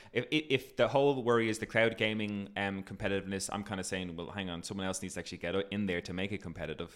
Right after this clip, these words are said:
And as far as I'm concerned, it's just Microsoft. So, I mean, you guys go ahead. Uh, but it's the, it's the licensing for those games that I worry about. Uh, I think we, I mean, Yumi had a, a discussion before about the fact that, like, well, you know, Sony's got Square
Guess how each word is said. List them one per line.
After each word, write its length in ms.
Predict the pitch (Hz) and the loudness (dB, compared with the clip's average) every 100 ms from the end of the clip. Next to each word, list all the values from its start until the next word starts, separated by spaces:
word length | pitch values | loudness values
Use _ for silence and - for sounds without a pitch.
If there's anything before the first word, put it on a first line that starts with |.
| - | -12
And 160 | 82 80 | -12 -12
as 80 | - | -6
far 140 | 92 | -6
as 80 | 87 | -4
I'm 80 | 82 | -8
concerned, 320 | 82 92 78 | -10 -8 -8
it's 100 | 78 | -10
just 140 | 78 | -8
Microsoft. 420 | 82 78 - 76 - | -8 -8 -10 -10 -8
So, 300 | 80 73 65 _ | -8 -8 -10 _
I 60 | 78 | -12
mean, 140 | 78 71 | -10 -12
you 80 | 85 | -10
guys 220 | 73 76 | -10 -8
go 160 | 78 | -8
ahead. 300 | 67 78 73 - - - - - | -6 -4 -6 -10 -20 -20 -20 -4
Uh, 140 | 95 92 - | -2 -2 2
but 140 | 120 110 | 4 4
it's 120 | - | 0
the, 140 | 117 | -4
it's 240 | 110 107 - | -4 -8 -8
the 80 | 113 | -4
licensing 560 | 117 131 120 - 101 | -2 -2 -4 -2 -2
for 120 | 90 95 | -4 0
those 240 | 95 92 | 0 2
games 340 | 101 92 90 90 | 0 -2 -4 -4
that 100 | 85 | -2
I 80 | |
worry 280 | 82 87 80 | -2 -2 -4
about. 300 | 76 76 73 - 82 | -6 -8 -10 -10 -6
Uh, 360 | 80 76 65 - | -6 -6 -8 -8
I 80 | 92 | -6
think 240 | - 95 - | -6 -8 -2
we, 280 | 120 120 110 | -2 0 0
I 20 | |
mean, 300 | 110 104 113 | 0 -2 -2
Yumi 260 | 113 107 | -2 0
had 160 | 101 95 | 0 0
a, 220 | 90 85 | 0 -2
a 60 | 85 | -4
discussion 420 | 87 - 101 92 87 | -6 -4 -4 -6 -10
before 320 | - 98 95 | -4 0 2
about 220 | 87 85 | 0 -6
the 80 | 87 | -6
fact 260 | 90 82 - | -4 -4 -4
that, 100 | 67 | -8
like, 140 | 80 | -4
well, 320 | 120 107 101 95 | -2 -2 -4 -4
you 80 | 101 | -6
know, 180 | 82 76 - - - | -6 -8 -16 -20 -12
Sony's 360 | - 123 110 101 | 4 4 4 0
got 360 | 101 90 - - - - - - | 2 2 0 -12 -20 -20 -20 -8
Square 240 | - 127 | -2 2